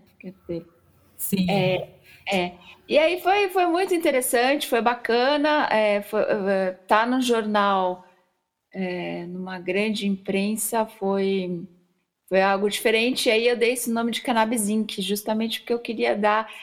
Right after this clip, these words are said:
Speaker 1: essa ideia, é, que a gente pudesse abarcar também saúde e comércio, pudesse abarcar também negócio, sabe? É, no, no Brasil e no mundo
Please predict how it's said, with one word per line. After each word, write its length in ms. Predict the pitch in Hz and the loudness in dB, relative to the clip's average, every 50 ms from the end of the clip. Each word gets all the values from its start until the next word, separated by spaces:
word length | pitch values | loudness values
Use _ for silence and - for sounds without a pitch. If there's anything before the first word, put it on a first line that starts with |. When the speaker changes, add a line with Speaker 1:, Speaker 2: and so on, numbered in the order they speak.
| - - - | -12 -4 -2
Speaker 1:
essa 300 | - 202 202 - 226 226 | 0 0 0 0 0 -2
ideia, 760 | 202 196 208 208 208 208 208 208 202 196 196 185 180 180 180 - - _ _ _ _ _ _ _ - 175 | 0 2 2 2 4 4 2 2 2 2 2 0 -2 -4 -6 -10 -18 _ _ _ _ _ _ _ -6 -4
é, 600 | 185 185 185 185 180 175 175 175 175 175 180 - - _ _ _ - | -2 0 0 0 -2 -2 -4 -4 -6 -6 -8 -10 -14 _ _ _ 0
que 80 | 202 | 0
a 40 | 208 | 0
gente 220 | 208 226 226 - - | 2 0 -2 -2 0
pudesse 320 | 208 240 262 311 - 349 | 2 2 2 2 2 0
abarcar 460 | 302 247 277 285 302 - 294 277 277 | 2 2 2 0 0 0 0 0 0
também 400 | - 254 240 226 220 208 196 202 | 0 0 0 2 2 2 0 0
saúde 580 | 202 - - 233 214 226 247 277 311 294 - 269 | 0 0 2 2 2 2 2 0 0 -2 -2 -4
e 60 | 262 | -4
comércio, 500 | 262 - 233 220 220 220 220 226 220 - | 0 0 0 2 2 2 0 0 -2 -4
pudesse 380 | - 220 196 214 220 214 - 220 | -4 0 0 0 0 0 -2 -2
abarcar 420 | 202 208 208 214 - 220 220 214 | 0 0 -2 0 0 -2 -2 0
também 300 | - 226 220 220 220 220 | -2 -2 -2 -2 -2 -2
negócio, 680 | 214 214 202 190 190 190 196 208 208 208 208 - 202 190 | -2 -2 0 2 2 4 4 4 2 0 -2 -4 -4 -4
sabe? 540 | - - 196 196 214 233 208 196 185 190 - - - - _ _ _ _ _ _ | -2 0 2 2 2 2 0 -2 -2 -4 -6 -16 -20 -20 _ _ _ _ _ _
É, 520 | - 202 208 190 196 190 190 190 185 185 185 | -4 -2 0 0 0 0 0 -2 -2 -2 -2
no, 800 | 190 190 185 180 180 185 190 202 202 208 208 208 196 - - 175 | -2 -4 -4 -6 -6 -6 -4 -2 0 0 0 0 -2 -4 -6 -8
no 200 | 190 190 196 214 | -10 -8 -8 -6
Brasil 400 | 208 214 220 220 202 226 233 247 | -2 0 0 0 0 0 0 0
e 60 | 247 | 0
no 80 | 254 254 | 0 0
mundo 460 | 247 240 220 220 214 196 190 170 | 0 0 -2 -2 -4 -6 -8 -10